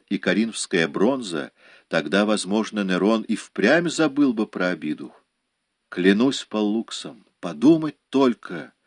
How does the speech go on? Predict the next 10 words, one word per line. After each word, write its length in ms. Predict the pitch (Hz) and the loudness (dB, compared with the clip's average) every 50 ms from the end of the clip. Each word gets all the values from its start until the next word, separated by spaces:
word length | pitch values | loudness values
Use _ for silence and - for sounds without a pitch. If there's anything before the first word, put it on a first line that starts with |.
| _ _ _ - - | _ _ _ -20 -14
что 340 | - - - - - 104 110 | -8 -6 -6 -2 2 2 4
от 180 | 120 120 - - | 2 2 0 0
меня 400 | 117 117 117 117 131 139 139 135 | 0 0 2 2 4 4 4 2
зависело, 840 | 117 110 117 113 110 131 147 139 - - 143 127 123 123 120 117 113 - - - - - - | 2 2 2 4 6 6 6 6 4 2 2 4 6 6 6 4 2 0 -6 -20 -20 -18 -10
быть 440 | 78 113 117 139 160 156 - - | 0 6 8 8 8 8 6 2
ли 120 | 127 131 135 | 2 2 4
мне 280 | 127 120 117 131 127 | 4 4 4 4 4
сейчас 560 | 127 - 123 110 - - 117 113 113 110 - - | 4 4 0 -2 0 2 4 4 4 4 0 -2
префектом 720 | - 101 98 98 - - 101 98 - - - 101 87 87 | 0 2 2 2 2 2 2 2 2 -2 -6 -8 -6 -4
претерианцев. 880 | - 92 85 - - 80 80 78 76 73 67 - - - - - - | -4 -4 -4 -4 -2 -2 -2 -2 -4 -6 -8 -10 -12 -12 -14 -18 -20